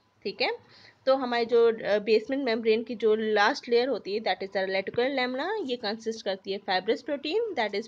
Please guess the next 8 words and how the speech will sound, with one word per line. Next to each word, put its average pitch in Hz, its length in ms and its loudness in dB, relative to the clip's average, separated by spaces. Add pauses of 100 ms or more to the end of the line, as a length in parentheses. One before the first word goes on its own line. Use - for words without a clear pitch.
produced 214 340 -4
by 190 220 -2
the 190 120 -4
connective 196 400 -8
tissue 320 320 -6
cell 320 160 4 (680)
of 285 260 2 (560)
fibroblast। 214 800 0